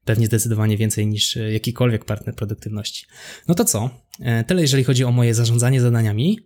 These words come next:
Mm, jestem ciekawy, jak ty sobie z tym radzisz. E, dziękuję za to, że, mm,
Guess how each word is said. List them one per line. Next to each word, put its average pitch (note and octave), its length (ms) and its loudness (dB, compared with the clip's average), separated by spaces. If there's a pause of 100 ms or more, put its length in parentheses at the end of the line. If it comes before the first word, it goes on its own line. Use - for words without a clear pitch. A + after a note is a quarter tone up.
(140)
Mm, A2+ 220 -4
jestem A#2+ 280 -2
ciekawy, A#2+ 480 0
jak A#2 180 -4
ty E3+ 100 -2
sobie A#2+ 200 0
z - 40 -6
tym G#2 140 -8
radzisz. C3 600 -2 (360)
E, A#2+ 140 -6
dziękuję E3 300 0
za D#3 100 2
to, C#3 120 -4
że, A#2+ 280 2
mm, G2+ 400 -8